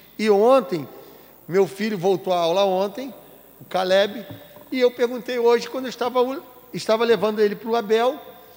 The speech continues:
eu perguntei, "Meu filho, como é que foi o recreio?" Ele falou, "Papai, foi dentro de sala,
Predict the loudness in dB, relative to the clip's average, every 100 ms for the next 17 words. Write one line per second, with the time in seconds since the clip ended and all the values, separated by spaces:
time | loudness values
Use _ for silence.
0 | -20 -20 _ -4 -2 -2 -4 -2 -2 -2
1 | -4 -2 -2 -2 0 2 2 2 4 6
2 | 8 6 0 -6 -6 -4 -2 -2 -2 -6
3 | -6 -8 -8 -14 -14 -8 -4 -2 -2 -6
4 | -10